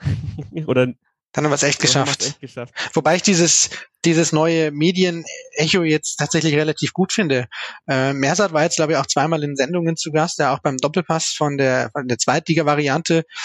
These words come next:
Speaker 2: wo er sehr, sehr gut aufgetreten ist. Also ich find das jetzt nicht schlecht, dass auch mal wirklich überregional und in einschlägigen, äh, Formaten positiv über den Jahren gesprochen
Speaker 1: Ja.
Speaker 2: wird.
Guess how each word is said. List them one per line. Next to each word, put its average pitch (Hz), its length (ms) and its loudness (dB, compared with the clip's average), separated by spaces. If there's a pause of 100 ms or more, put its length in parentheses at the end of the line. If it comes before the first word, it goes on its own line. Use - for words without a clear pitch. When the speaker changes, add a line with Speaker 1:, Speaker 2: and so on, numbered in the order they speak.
(240)
Speaker 2:
wo 139 160 2
er 135 80 4
sehr, 147 240 2
sehr 151 120 2
gut 147 140 -6
aufgetreten 151 640 0
ist. 147 220 -2
Also 131 160 -2
ich 131 100 0
find 160 180 -4
das 170 140 0
jetzt - 380 -2 (400)
nicht 156 280 0
schlecht, 180 340 0
dass 160 160 -2
auch 143 140 2
mal 143 240 0
wirklich 156 480 0
überregional 156 960 2
und 160 160 -4
in 143 360 -4
einschlägigen, 156 840 0 (400)
äh, 151 100 -2
Formaten 151 680 0
positiv 151 480 0
über 131 140 2
den 127 120 -4
Jahren 127 240 0
gesprochen 143 380 -2
Speaker 1:
Ja. 135 80 0
Speaker 2:
wird. 117 160 0